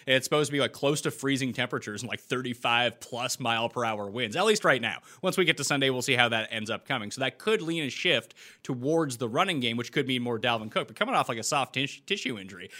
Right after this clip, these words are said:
can't imagine playing in, like, the freezing cold is great. So that kinda worries me. Jones, you mentioned, may or may not play with this calf injury. Kareem Hunt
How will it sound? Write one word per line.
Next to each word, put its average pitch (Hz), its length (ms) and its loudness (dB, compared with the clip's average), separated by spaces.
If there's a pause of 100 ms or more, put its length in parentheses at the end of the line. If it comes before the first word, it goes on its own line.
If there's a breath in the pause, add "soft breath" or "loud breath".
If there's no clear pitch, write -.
(140 loud breath)
can't 262 160 8
imagine 151 340 4
playing 139 200 2
in, 127 100 -2
like, 120 160 -2
the 117 100 -2
freezing 127 380 -2
cold 120 320 -2
is 113 160 -6
great. 127 320 -2
So 117 60 -4
that 151 180 2
kinda 147 220 2
worries 101 340 -10
me. 113 140 -6 (220 loud breath)
Jones, 196 380 6
you 202 80 2
mentioned, 165 360 2
may 139 180 6
or 151 80 2
may 147 140 2
not 143 180 4
play 131 180 0
with 127 120 -2
this 127 160 -4
calf 120 340 6
injury. 107 400 -4 (260 loud breath)
Kareem 277 360 2
Hunt 170 400 4